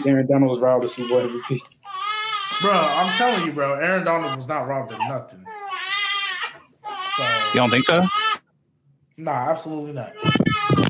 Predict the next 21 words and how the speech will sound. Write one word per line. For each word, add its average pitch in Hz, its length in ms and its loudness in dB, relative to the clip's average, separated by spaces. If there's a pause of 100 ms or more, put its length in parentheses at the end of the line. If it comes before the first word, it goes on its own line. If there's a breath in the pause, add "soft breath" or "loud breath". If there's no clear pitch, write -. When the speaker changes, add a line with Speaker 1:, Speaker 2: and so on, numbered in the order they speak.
(160)
Speaker 2:
Absolutely 156 340 -4
Speaker 1:
Well, 143 120 4
Speaker 2:
not. 135 80 4
Speaker 1:
I 127 40 2
think 135 140 2
Speaker 2:
He's 127 40 0
Speaker 1:
go 123 60 6
Speaker 2:
not 113 100 2
Speaker 1:
both 117 100 4
Speaker 2:
robbed 117 180 2
of 113 60 4
Speaker 1:
ways. 131 80 2
Speaker 2:
nothing. 120 320 -6 (100)
Speaker 1:
I 139 40 2
don't 143 220 2
think, - 120 -20 (680)
I 139 60 -6
don't 135 180 2
think 101 160 -4
so. 98 180 -20 (1200)
Speaker 2:
Nah. 110 400 -8